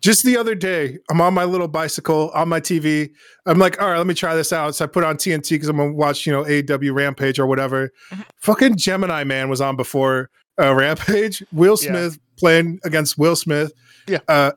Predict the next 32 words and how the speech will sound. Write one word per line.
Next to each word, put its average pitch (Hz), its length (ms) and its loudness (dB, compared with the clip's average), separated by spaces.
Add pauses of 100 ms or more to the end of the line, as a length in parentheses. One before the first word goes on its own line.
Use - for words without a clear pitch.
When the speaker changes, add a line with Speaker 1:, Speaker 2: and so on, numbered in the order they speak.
(100)
Speaker 1:
and 185 120 2
I 226 80 4
don't 247 200 2
know 208 460 -4 (560)
what 180 220 4
it 208 140 4
says 196 220 -2
about 185 240 -2
me, 160 140 0
but 170 140 -2
at 170 60 -2
a 170 40 -2
certain 185 300 -2
point, 180 260 -2
like, 156 140 -2
a 139 40 2
third 165 340 0
Will 170 140 2
Smith 160 300 -4
shows 165 320 0
up, 160 320 -2 (380)
uh, 135 340 4 (160)
you 175 100 4
know, 156 200 4
and 156 100 0
he's, 165 180 -4
like, 160 180 -4
the, 170 180 0 (100)
the 156 120 0
ultimate 151 500 -2
apex 151 480 0
killer, 156 540 2